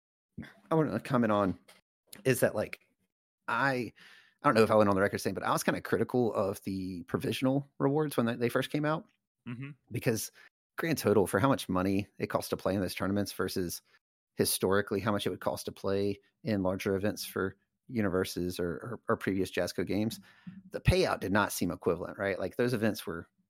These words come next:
Speaker 1: free and or, you know, sub twenty dollar kind of entry fee, right? And they
Speaker 2: Mm-hmm.
Speaker 1: gave out, like, a pack every round or promos every round or something else like that. Like, you got,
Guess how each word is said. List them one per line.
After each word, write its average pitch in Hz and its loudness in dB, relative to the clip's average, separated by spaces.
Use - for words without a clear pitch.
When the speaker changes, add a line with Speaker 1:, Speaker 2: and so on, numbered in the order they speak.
Speaker 1:
free 135 2
and 113 2
or, 98 0
you 113 -2
know, 82 -2
sub 104 2
twenty 101 0
dollar 85 0
kind - -4
of - -8
entry - -10
fee, - -10
right? 95 0
And - -2
they 202 2
Speaker 2:
Mm-hmm. - 0
Speaker 1:
gave 196 2
out, 85 0
like, - -6
a 180 -4
pack - 0
every 85 0
round 135 4
or - -4
promos 131 4
every 123 0
round 123 0
or 98 -6
something 127 -2
else 104 -2
like 90 0
that. 80 2
Like, - -4
you 135 -6
got, - 2